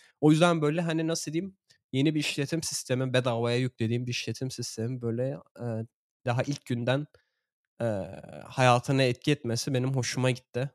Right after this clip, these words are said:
bu tarz özellikler. O yüzden ben, eee, tavsiye ediyorum ama dediğim gibi, eee,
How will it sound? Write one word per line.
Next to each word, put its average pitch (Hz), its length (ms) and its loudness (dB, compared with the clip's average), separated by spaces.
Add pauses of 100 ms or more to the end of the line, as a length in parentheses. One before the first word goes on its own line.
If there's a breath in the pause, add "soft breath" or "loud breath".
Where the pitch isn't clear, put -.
bu 120 120 -10
tarz 117 260 -4
özellikler. 113 720 -4
O 127 100 -2
yüzden 123 440 -4
ben, 127 260 0 (600)
eee, 107 400 2
tavsiye 120 680 -2
ediyorum 123 580 -2 (100)
ama 127 400 -4 (140)
dediğim 117 340 -4
gibi, 123 340 -4 (200)
eee, 107 280 -4